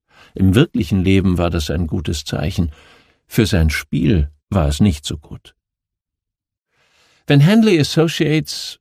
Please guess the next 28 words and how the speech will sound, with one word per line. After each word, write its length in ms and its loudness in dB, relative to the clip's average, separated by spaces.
alias 600 0
der 140 -4
Campus 840 -2
tatsächlich 720 -2
das 300 -4
wäre, 560 2
was 220 -6
die 160 -8
Firma 440 0
zu 180 -4
sein 380 0
vorgab, 720 -2
nämlich 420 0
eine 220 0
international 760 0
agierende 540 -2
kommerzielle 600 -2
Finanzmaklerfirma, 1300 -2
wäre 300 0
Jacks 280 -2
Spiel 320 -2
nichts 260 -4
weiter 280 -2
gewesen 440 0
als 240 -6
ein 160 0
fantasievoller 800 -2
Zeitvertreib. 760 -6